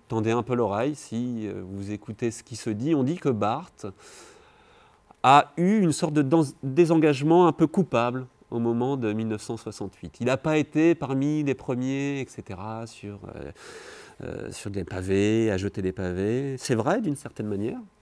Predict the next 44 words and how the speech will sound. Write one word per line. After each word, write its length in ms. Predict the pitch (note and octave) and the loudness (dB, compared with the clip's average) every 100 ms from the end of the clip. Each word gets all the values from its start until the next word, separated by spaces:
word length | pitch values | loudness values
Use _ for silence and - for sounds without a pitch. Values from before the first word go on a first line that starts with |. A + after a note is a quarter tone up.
| - | -10
mais 100 | A2 | -6
c'est 160 | - | -6
faux 300 | A2 F3+ D3 | -4 -2 -4
aussi 240 | G#2+ - G2+ _ | -8 -16 -18 _
d'une 160 | G#2 G2 | -8 -8
autre 160 | F#2+ F#2+ | -8 -10
manière. 300 | E2 D#2+ - - - - - - - - _ | -12 -14 -18 -20 -20 -20 -20 -20 -20 -20 _
C'est 220 | - C#3 | 2 2
faux 200 | - E3 | 6 4
dans 120 | D3 | 6
le 40 | C3 | 2
sens 380 | - C#3 C3+ | 2 0 0
où 120 | B2+ A#2+ | 0 2
il 120 | B2 | 2
écrit 380 | C3 - D#3 C#3 | 0 -2 -6 -6
très 180 | - | -6
tôt 240 | C3 C#3 C#3 | -4 -2 -4
sur 180 | - A2 | -4 -6
l'événement 440 | A2 G#2+ A2+ A2+ | -4 -4 -2 -4
en 40 | |
train 140 | G#2+ G#2+ | -4 -8
de 60 | |
se 100 | F#2+ | -10
faire, 400 | F#2+ - G#2+ E3 G3 | -12 -8 -6 -6 -10
qu'il 180 | - C3 | -6 -4
accompagne 480 | A#2+ - A#2+ C3+ B2+ | -2 -4 -2 -2 0
des 60 | |
discussions 640 | A#2 A#2 A#2 - A2+ - B2 | -4 -6 -10 -12 -10 -6 -4
en 80 | A2 | -4
train 120 | A#2+ | -8
de 60 | |
se 120 | A2 A2 | -8 -12
faire 220 | - A2+ | -8 -8
avec 120 | G#2 | -4
les 160 | G2 G2 | -4 -6
étudiants, 480 | - F#2+ F#2 B2 G#3 - _ - | -8 -8 -4 -6 -8 -16 _ -2
mais 320 | A#2+ C#3 C#3+ _ _ _ _ | 2 2 0 _ _ _ _
il 120 | G2 | -6
y 20 | |
a 60 | G#2 | -2
un 80 | A2+ | 0
autre 160 | B2+ | -2
fait 140 | - A#2+ | -2 -2
biographique 580 | A2 G#2+ A2 A2 B2+ | 0 0 -2 -4 -10